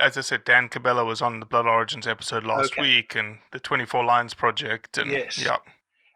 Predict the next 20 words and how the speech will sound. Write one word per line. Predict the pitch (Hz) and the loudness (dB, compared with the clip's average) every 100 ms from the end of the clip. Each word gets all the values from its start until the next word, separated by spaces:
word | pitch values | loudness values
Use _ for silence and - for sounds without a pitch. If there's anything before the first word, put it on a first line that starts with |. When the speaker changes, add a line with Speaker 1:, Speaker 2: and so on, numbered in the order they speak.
| - | -8
Speaker 2:
Uh, | 151 - | -6 -2
I | 156 | -2
mean, | 160 160 156 - | -2 -4 -6 -10
so | - 175 156 | -6 -2 -2
there | 156 - | -2 0
are | 170 156 | 0 0
wonderful | 117 175 202 185 156 | 0 -2 -2 -8 -8
stories | - - 151 151 123 | -8 -8 -6 -6 -6
like | 135 113 - | -6 -6 -4
that. | 147 - _ - - - | -6 -6 _ -20 -20 -14
And | 175 | -8
then | 185 214 | -4 -2
there | 196 185 | 0 2
are | 170 | 0
bodies | 147 156 139 - | 0 0 -2 -6
like | 139 - - | -6 -8 -8
African | 143 - - 113 - | -8 -10 -10 -10 0
Parks, | 170 123 - - - _ _ _ _ _ _ | 0 0 -4 -10 -10 _ _ _ _ _ _
who | 151 143 143 131 | -6 -4 -4 -6
are | 147 135 127 123 127 139 | -2 0 2 2 0 -4